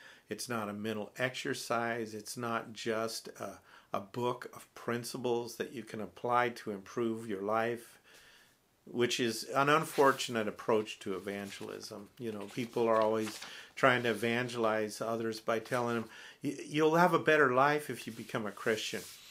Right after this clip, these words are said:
Um, you know, Paul was beheaded, and Peter was hung upside down, and John was banished on Patmos.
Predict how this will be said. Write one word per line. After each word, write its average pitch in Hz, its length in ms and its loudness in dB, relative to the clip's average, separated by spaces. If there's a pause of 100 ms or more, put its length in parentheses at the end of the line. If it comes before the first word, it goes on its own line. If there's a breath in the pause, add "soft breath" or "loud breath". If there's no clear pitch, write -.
(400 loud breath)
Um, 113 340 -4
you 135 120 -2
know, 131 100 0
Paul 127 540 4
was 110 160 -2
beheaded, 120 720 -2
and 107 340 -10
Peter 123 320 -2
was 113 200 -4
hung 117 240 -4
upside 104 500 -4
down, 120 380 0
and 101 180 -6
John 113 360 -2
was 101 120 -6
banished 110 560 -8
on 104 100 -8
Patmos. 131 600 0